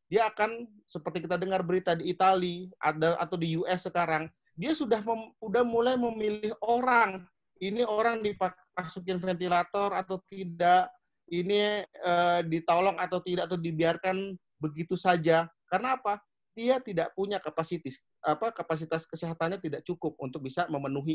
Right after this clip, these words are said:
itu. Nah, coba bayangkan, ya, sekarang kondisinya Jakarta itu punya seratus delapan puluhan rumah sakit. Jakarta saja sudah kelimpungan. Sudah dengar kita berita di mana-mana, eh, apa, pasien covid, eh,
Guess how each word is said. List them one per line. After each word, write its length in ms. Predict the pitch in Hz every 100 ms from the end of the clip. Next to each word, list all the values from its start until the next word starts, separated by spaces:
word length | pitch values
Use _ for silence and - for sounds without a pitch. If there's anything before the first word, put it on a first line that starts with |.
| 156
itu. 320 | 156 - 101 _ _ _ _ 156
Nah, 240 | 151 123 - _
coba 240 | - 262 262
bayangkan, 560 | 233 220 208 180 98 85 _ _ -
ya, 240 | 139 202 -
sekarang 720 | - 190 208 240 175 214 247 _
kondisinya 640 | 175 170 180 233 165 180 190
Jakarta 720 | 135 160 - 180 185 - 247 - _ -
itu 160 | 180 247
punya 240 | 208 208
seratus 480 | 202 180 175 208 -
delapan 320 | 165 165 170
puluhan 480 | 165 185 190 196 196 196 _ -
rumah 160 | 160
sakit. 400 | 160 160 - 117 - _ _
Jakarta 480 | - 160 175 180 196
saja 240 | 185 196 254
sudah 240 | 240 180
kelimpungan. 720 | 170 185 185 208 180 113 104 _
Sudah 160 | 160 170
dengar 240 | 170 196
kita 240 | 180 180
berita 240 | 170 156 170
di 80 | 160
mana-mana, 560 | 160 156 156 190 262 - _ _
eh, 480 | 151 151 151 156 151 151
apa, 320 | 147 208 247 -
pasien 320 | 170 165 175
covid, 480 | 170 175 170 202 202 - _ _
eh, 160 | 156